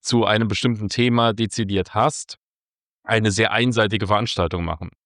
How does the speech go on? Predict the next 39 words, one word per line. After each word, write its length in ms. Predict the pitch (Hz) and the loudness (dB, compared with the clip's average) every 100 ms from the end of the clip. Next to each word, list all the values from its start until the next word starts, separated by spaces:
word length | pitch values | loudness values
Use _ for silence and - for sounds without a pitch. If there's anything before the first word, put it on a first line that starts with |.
| - | -4
Ja, 140 | 92 | 0
man 180 | 101 95 | 2 0
kann 300 | - 107 123 | 0 0 0
auch 440 | - 107 117 95 - | 2 2 2 0 -6
eine 140 | 107 | -4
Veranstaltung 580 | 110 113 113 117 113 113 | 0 -2 0 0 0 0
machen, 200 | 110 113 | -2 -2
die 80 | 107 | -4
durchaus, 800 | - 123 - 123 143 139 - - _ | 2 2 2 2 2 2 0 -10 _
Podiumsdiskussion, 840 | - 98 92 - 95 - 92 95 87 | -4 -2 -2 -2 -6 -6 -2 -2 0
klassisches 460 | 95 90 87 90 | 0 0 -2 -6
Beispiel, 480 | - 95 92 98 95 - _ - | 0 0 0 0 0 -2 _ 0
mehrere 400 | 101 101 95 95 | 2 2 0 0
Positionen 600 | 110 98 - 123 127 95 | 0 0 2 2 4 2
vertritt. 420 | 82 - 85 - _ | -2 -2 -2 -4 _
Ja, 200 | 90 98 - _ | -2 0 -2 _
also 220 | - 101 | -4 -2
du 100 | 95 | 0
solltest 400 | 98 107 110 - | 2 2 2 0
schon 220 | - 117 | 0 2
deine 260 | 107 104 117 | 2 2 2
Meinung 360 | 107 107 117 104 | 2 2 2 2
ja 120 | 101 | 2
auf 180 | 101 - | 2 -2
Argumenten 640 | 101 104 123 123 107 101 - _ - | -2 0 0 2 2 0 -2 _ -2
basierend 540 | 104 101 110 104 98 | 0 2 2 2 2
haben 380 | 101 98 107 120 | 2 2 2 0
und 120 | 104 | 0
dann 120 | 101 | 2
musst 260 | 104 107 - | 2 0 0
du 180 | 110 107 | 0 0
diese 260 | 101 101 | 0 0
Argumente 420 | 95 98 98 104 101 | 2 4 2 2 2
ja 40 | |
auch 80 | 87 | 0
verteidigen 480 | 98 101 101 90 82 | 0 0 0 -2 -4
können. 280 | 92 85 85 | -4 -4 -4
So, 160 | 90 | -4
deswegen 420 | 87 - 98 95 | -4 0 2 2